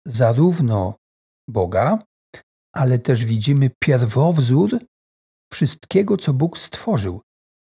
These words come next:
że w Jezusie te obrazy się łączą.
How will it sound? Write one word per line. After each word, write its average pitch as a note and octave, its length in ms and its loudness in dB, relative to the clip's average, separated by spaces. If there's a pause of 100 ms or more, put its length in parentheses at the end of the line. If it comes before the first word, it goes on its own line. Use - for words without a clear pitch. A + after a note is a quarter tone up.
(160)
że C3 160 0
w A2+ 80 -2
Jezusie B2+ 760 2 (140)
te - 140 -4
obrazy C#3 720 2
się D3+ 360 -2 (100)
łączą. C3+ 680 0